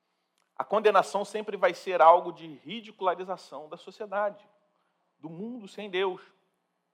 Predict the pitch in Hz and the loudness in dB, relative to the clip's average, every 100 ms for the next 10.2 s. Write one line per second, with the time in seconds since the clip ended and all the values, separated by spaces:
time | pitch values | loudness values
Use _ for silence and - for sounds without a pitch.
0 | _ _ _ _ _ _ _ _ 196 175 | _ _ _ _ _ _ _ _ -2 2
1 | 185 202 190 180 170 202 180 - 180 165 | 2 0 -2 -6 -8 -8 -10 -2 2 2
2 | - 156 156 180 208 190 185 175 120 139 | 0 -16 -14 -6 -4 -4 -10 -14 -12 -10
3 | 165 156 160 151 151 156 - 131 151 147 | -10 -10 -12 -12 -8 -8 -8 -8 -8 -10
4 | _ _ _ _ _ _ _ _ _ _ | _ _ _ _ _ _ _ _ _ _
5 | - 143 170 180 180 170 175 165 170 - | -6 -4 0 -2 -2 -4 -4 -10 -18 -16
6 | 208 240 - - 247 233 _ _ _ - | -14 -14 -14 -18 -20 -20 _ _ _ -14
7 | 165 160 160 139 - 160 190 190 202 214 | -6 -6 -6 -12 -4 -2 -2 -6 -8 -12
8 | _ _ _ _ _ _ _ _ _ - | _ _ _ _ _ _ _ _ _ -6
9 | 165 165 165 175 170 170 175 131 107 104 | -4 -2 -2 -2 -4 -4 -4 -2 -2 -6
10 | - | -12